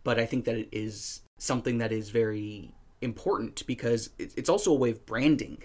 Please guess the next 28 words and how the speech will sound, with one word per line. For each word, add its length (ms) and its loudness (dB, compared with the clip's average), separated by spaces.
the 60 -6
avoxes, 920 -8
you 120 -4
know, 80 -2
showing 560 8
that 260 -4
they 160 6
are 240 0
this 200 -2
caste 380 -4
of 80 -12
person. 460 -6
You 80 -4
can 100 2
identify 400 2
them 140 0
as 220 -2
such 400 -4
very 380 2
easily 500 -6
through 280 -4
that 180 -8
mutilation. 640 -8
But 300 2
it 140 4
wasn't 360 4
a 60 -4
choice 380 0